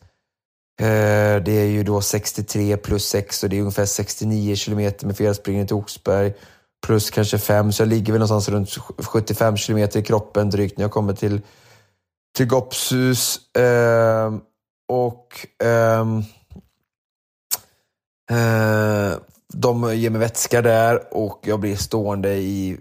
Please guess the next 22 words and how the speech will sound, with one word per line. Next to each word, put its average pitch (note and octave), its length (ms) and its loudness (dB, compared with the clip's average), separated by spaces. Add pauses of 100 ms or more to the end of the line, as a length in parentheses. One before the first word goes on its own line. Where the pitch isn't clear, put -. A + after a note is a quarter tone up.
(380)
fyra A2 240 0
och G#2 60 2
en A2+ 40 2
halv G#2 120 0
sekund. A2 560 0 (420)
Och A2+ 160 0
sen, G#2 340 2
eh, G2+ 160 0
bara A2 340 2
liksom G#2 220 -4
känner G#2 320 -2
hur G#2+ 60 -2
benen G#2 440 -2
är E2+ 460 -2
liksom G2+ 320 -6
färdiga. G#2 640 0 (1000)
Försöker C3 380 0
jogga C3 320 2
ur B2+ 100 2
kontrollen, A#2 680 2
går A2+ 300 0
inte. A2 480 -2